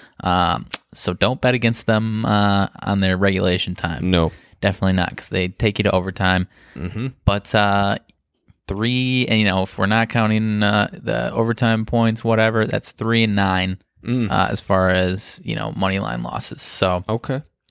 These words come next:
Speaker 1: we are all over the Jets. Uh, like I said, solid at home. Canadians been a little shaky on the road here and there. They'll get you a point,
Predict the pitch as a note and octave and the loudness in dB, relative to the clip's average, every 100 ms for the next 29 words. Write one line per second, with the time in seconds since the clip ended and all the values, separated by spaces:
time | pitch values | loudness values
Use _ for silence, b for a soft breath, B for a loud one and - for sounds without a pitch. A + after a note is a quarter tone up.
0 | - - A#2 A#2 G#2+ - A2 C3+ A#2+ A#2 | -18 -8 0 2 2 2 2 2 2 2
1 | G#2+ G2 F#2 F#2+ F#2+ - - B B B | 0 -4 -2 0 0 -4 -12 B B B
2 | B F#2 F2+ G2+ A#2 G#2+ G2 F2 - - | B -2 0 0 0 -2 -2 -4 -8 -20
3 | _ _ _ _ - - G#2 A2+ A2+ G#2 | _ _ _ _ -12 0 2 2 2 2
4 | G2+ G2+ F#2+ G2 - _ - G2+ G#2 G2+ | 2 4 2 -2 -8 _ -6 -2 0 0
5 | G2+ G2 - - - A2 A2 A2 G#2 G#2+ | 0 -2 -8 -16 -6 -2 0 0 2 0
6 | G#2+ - G#2 G2+ F#2+ F#2+ F#2+ F#2 G2+ F#2+ | 0 2 0 2 0 2 2 0 -2 -2
7 | F#2+ F#2 F#2 F2+ b b b - G#2+ D3+ | 0 0 0 -2 b b b -8 -4 -2
8 | - D#3 - E3+ E3 | -2 -4 2 2 2